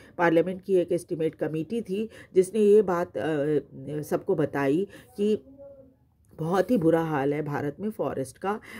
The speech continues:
और पिछले चार दशकों में तो बहुत सारी, अ, बहुत बु-, बहुत बुरे तरीके से जंगल ख़त्म किए गए हैं भारत में। India, according to reliable data, is losing its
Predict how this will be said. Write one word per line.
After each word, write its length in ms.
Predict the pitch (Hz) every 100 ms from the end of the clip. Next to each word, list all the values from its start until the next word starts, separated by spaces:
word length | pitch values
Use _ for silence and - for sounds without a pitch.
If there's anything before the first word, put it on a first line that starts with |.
| -
और 220 | 156 156 143
पिछले 560 | - 151 - 156 151 143 - _
चार 260 | 196 185 190
दशकों 420 | 175 160 - 165
में 200 | 147 165
तो 180 | 156 180
बहुत 380 | 143 147 202 220
सारी, 380 | 175 135 131 -
अ, 40 | - - - 143 135 135 135 -
बहुत 280 | 143 180 170
बु-, 220 | 139 151
बहुत 460 | 143 - 165 202 160
बुरे 200 | 185 208
तरीके 420 | 202 151 147 151
से 140 | 170
जंगल 360 | 156 135 147 208
ख़त्म 380 | - 170 143 139
किए 280 | - 123
गए 100 | 120
हैं 180 | 117 123
भारत 320 | 127 - 120 -
में। 160 | - - - - - - - -
India, 440 | 208 214 247 233 233 -
according 500 | 185 170 151 170 180 -
to 100 | 156
reliable 600 | 151 156 160 165 185 170
data, 420 | 147 139 143 147 147 - -
is 180 | 156 135 175
losing 320 | 202 202 202
its 280 | 175 147